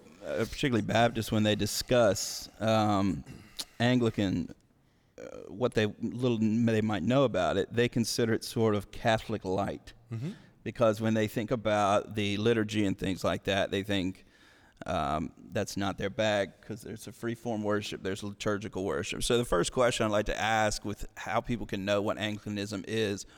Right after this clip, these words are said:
Speaker 1: what is liturgical worship?
Speaker 2: Yeah, so I mean, I think the, the, I think the caricature is kinda like what you're saying is Catholic light, um,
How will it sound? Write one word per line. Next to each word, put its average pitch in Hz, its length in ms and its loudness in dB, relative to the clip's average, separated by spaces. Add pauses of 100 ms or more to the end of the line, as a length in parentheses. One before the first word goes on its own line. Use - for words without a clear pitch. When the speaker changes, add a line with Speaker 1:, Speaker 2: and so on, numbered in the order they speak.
(140)
Speaker 1:
what 135 260 0
is 123 360 4
liturgical - 880 -8 (220)
worship? - 440 -10 (800)
Speaker 2:
Yeah, 190 320 -6
so 175 160 -4
I - 20 -2
mean, 165 140 -6
I 151 60 -6
think 208 220 -10
the, 139 100 -6
the, 120 280 -6 (760)
I 123 80 -14
think 156 160 -10
the 127 60 -16
caricature 110 640 -10
is 107 100 -10
kinda 113 200 -12
like 107 160 -12
what 104 120 -20
you're 104 100 -18
saying 107 260 -16
is 98 100 -18
Catholic 104 420 -16
light, 101 280 -16 (100)
um, 107 460 -16